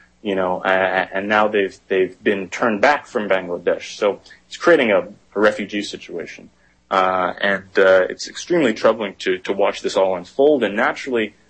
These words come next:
uh, as Sichuan and the rest of Rakhine State descends into chaos, the international community may clamor for some sort of intervention. The port, the pipeline, and other projects, you know, they would not be able to continue as planned.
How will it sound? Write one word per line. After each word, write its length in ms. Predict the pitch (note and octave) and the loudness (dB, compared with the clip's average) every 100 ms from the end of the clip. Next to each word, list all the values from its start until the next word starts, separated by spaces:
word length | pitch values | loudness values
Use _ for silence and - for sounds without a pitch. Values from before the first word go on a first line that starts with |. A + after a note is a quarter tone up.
| _ | _
uh, 320 | G#2 G2 F#2 F#2+ | 0 2 2 0
as 120 | F#2+ | -4
Sichuan 420 | - D3+ - A2 | -4 -6 0 0
and 100 | G2 | 0
the 60 | F#2 | 0
rest 340 | A2+ D#3 - | 2 2 -2
of 120 | B2 | -6
Rakhine 480 | G2 F#2+ E2+ - - | -2 -2 -4 -16 -18
State 280 | - F#2 E2+ | -12 -10 -10
descends 380 | - - F2 F2 | -10 -10 -10 -12
into 160 | D#2 - | -18 -12
chaos, 720 | - F3 E3+ G2 - - _ _ _ | 2 4 6 4 -2 -18 _ _ _
the 60 | - | -12
international 540 | G2 A2 G2+ F#2+ - E2 | -8 -4 -6 -6 -12 -16
community 640 | - G2+ A2 G#2+ G#2+ G2+ _ _ _ _ _ _ | -10 -4 -2 0 -2 -4 _ _ _ _ _ _
may 180 | G2+ F#2+ | -2 -2
clamor 420 | F#2 - G2+ G#2 | 0 0 2 0
for 160 | G2+ G2 | -2 -6
some 240 | - G2 | -4 -6
sort 260 | - G2+ F#2+ | -2 0 0
of 100 | F#2 | -2
intervention. 880 | F2+ - F2 D3 F3+ - E3 D#3 D3+ _ _ | -8 -10 0 2 2 0 0 0 -8 _ _
The 60 | |
port, 420 | - - F3 F3 _ _ | -6 4 4 4 _ _
the 80 | - | -2
pipeline, 580 | C3+ C3 - B2+ B2 | 0 0 0 -2 -2
and 120 | G#2+ G2+ | -6 -4
other 180 | G#2 | -2
projects, 600 | G2 - G2 F#2+ F2+ - - _ _ | -4 -2 -2 -2 -6 -10 -20 _ _
you 80 | - | -14
know, 180 | F2+ E2 | -10 -4
they 120 | G2 | -2
would 180 | G2 A#2 | 0 2
not 140 | A#2 A2 | 0 0
be 80 | |
able 140 | G#2 F#2+ | -4 -4
to 80 | - | -8
continue 480 | F#2+ - G#2+ G#2 - | -14 -14 -10 -8 -8
as 140 | F2 | -10
planned. 400 | - - F2+ F2 | -12 -12 -10 -10